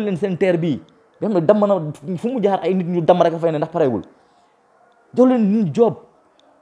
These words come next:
Fexe leen ubbee université booy, booy yi am ay, euh, université de bu yu baax yoo xam ne booy du ñu nekk fii université Cheikh Anta Diop di fanaan par dix dans une chambre. Booy du fi nekk di taal ay pneu pour seen bourse.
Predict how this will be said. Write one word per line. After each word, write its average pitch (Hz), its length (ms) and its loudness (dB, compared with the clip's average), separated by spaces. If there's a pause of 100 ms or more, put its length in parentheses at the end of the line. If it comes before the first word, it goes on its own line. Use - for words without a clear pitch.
(180)
Fexe 247 180 -2
leen 226 220 4
ubbee 202 340 2
université 196 340 0
booy, 190 400 0 (340)
booy 208 240 4 (120)
yi 165 80 -2
am 185 200 0
ay, 190 180 -4 (240)
euh, 156 120 -4
université 220 300 0
de 180 100 4
bu 143 500 -4
yu 214 80 4
baax 175 260 4
yoo 190 60 2
xam 175 60 -4
ne 160 60 -2
booy 180 220 2
du 175 80 -2
ñu 196 60 -2
nekk 190 160 -2
fii 160 240 -4 (100)
université 185 340 -2
Cheikh 180 60 2
Anta 160 100 -2
Diop 151 100 2
di 156 80 -2
fanaan 196 220 2
par 156 140 0
dix 165 420 2
dans 180 160 0
une 156 100 0
chambre. 190 320 -4 (760)
Booy 214 180 6
du 220 80 2
fi 226 60 -2
nekk 214 100 2
di 196 100 -4
taal 214 160 -2
ay 190 100 2
pneu 202 200 -2
pour 180 120 -6
seen 202 200 -4
bourse. - 260 -6